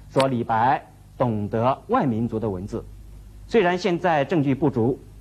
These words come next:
但是呢，也不是不可能的。总之，从盛唐时代文化交流的这个背景上来看呢，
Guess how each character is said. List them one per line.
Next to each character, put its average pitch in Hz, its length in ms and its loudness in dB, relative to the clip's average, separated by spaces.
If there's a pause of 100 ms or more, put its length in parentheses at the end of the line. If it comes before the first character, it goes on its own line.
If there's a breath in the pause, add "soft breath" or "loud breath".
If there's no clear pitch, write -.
(100)
但 139 160 4
是 123 140 -2
呢， 101 220 0 (180)
也 107 180 0 (180)
不 208 100 0
是 175 180 -2
不 - 160 -2
可 - 160 -4
能 87 240 -8
的。 98 120 -8 (1900 loud breath)
总 175 140 6
之， 214 140 2
从 185 380 4
盛 269 240 2
唐 170 200 2
时 165 140 -2
代 165 140 4
文 143 160 2
化 175 180 2
交 233 300 2
流 131 120 4
的 135 140 2
这 156 100 -4
个 135 80 0
背 302 280 2
景 110 160 -2
上 131 200 2
来 104 140 0
看 123 180 0
呢， 101 200 -2